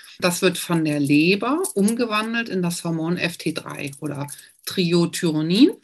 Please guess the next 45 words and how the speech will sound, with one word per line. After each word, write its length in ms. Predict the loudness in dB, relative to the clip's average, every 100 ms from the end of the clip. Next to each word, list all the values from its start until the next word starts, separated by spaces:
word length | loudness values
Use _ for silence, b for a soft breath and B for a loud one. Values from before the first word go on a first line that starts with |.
| -6
also 220 | -4 -2
auch 300 | -2 -2 0
wieder 320 | 0 0 -6 -10
besteht 280 | -10 -10 -10
aus 120 | -6
Jodatom. 1040 | -4 -4 -6 -4 -4 -4 -10 -4 -2 -2 B B B B B -2
Und 180 | 0 2
das 180 | 2 2
ist 120 | 0
am 160 | 0
Ende 220 | 2 2 2
das, 300 | 2 0 0
was 340 | 0 -2 -8
zellaktiv 760 | 0 0 2 -2 0 2 2 2
ist 260 | 0 0
und 320 | -2 -2 -2 -2
was 280 | -2 -2 -4
uns 280 | -4 -4
Energie 520 | -4 -4 -2 0 0 2
gibt. 300 | 2 0 -2
Und 120 | -2
es 120 | -2
gibt 180 | -4 -2
überall 300 | 0 2 2
im 120 | -2
Körper 440 | -2 -2 -2 -4 -4 -10
freies 640 | 0 6 6 6 2 -6
T 200 | 0 2
drei, 440 | 4 4 6 6 6
nicht? 400 | 4 0 -2 -4
Ähm, 500 | -2 0 0 -2 -2
F 220 | -2 -2
T 140 | 0 -2
drei 200 | 0 -2
abgekürzt. 560 | 0 -2 -2 -6 -8 B B B
Und 60 | -4
es 100 | -2
gibt 160 | -4 -4
überall 300 | 2 4 4
im 120 | 2
Körper 340 | -4 -6 -6
Rezeptoren 600 | -8 -8 -8 -2 -2 0
für 120 | -2
dieses 340 | -2 -4 -6 -4
Hormon. 480 | -2 0 0 -2